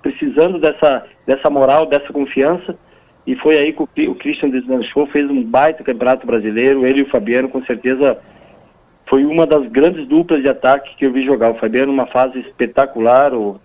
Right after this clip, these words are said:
o Christian também tava num, num momento marcante, e o Inter fez uma boa campanha em noventa e sete, uma apenas aí no, no final aí que a gente se atrapalhou um pouco,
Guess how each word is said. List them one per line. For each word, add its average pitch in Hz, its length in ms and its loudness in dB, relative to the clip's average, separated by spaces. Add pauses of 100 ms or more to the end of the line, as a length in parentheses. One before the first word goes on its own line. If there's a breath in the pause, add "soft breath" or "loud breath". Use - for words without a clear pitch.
(320 soft breath)
o 104 60 -16
Christian - 440 -4
também 117 360 -2
tava 127 240 -2
num, 117 260 -4
num 113 140 -6
momento 117 640 -4 (460 loud breath)
marcante, 151 600 0
e 135 100 4
o 139 100 4
Inter 208 260 2
fez 202 180 2
uma 190 120 2
boa 165 160 2
campanha 151 400 0
em - 20 -6
noventa 135 260 -2
e - 60 -14
sete, 151 260 0
uma 131 120 -2
apenas 139 340 0
aí 135 160 0
no, 123 240 0
no 120 80 -4
final 123 380 2
aí 131 120 0
que 127 80 -6
a 120 40 -6
gente 127 200 -4
se - 60 -6
atrapalhou 120 440 -2
um 123 40 -6
pouco, 135 280 -2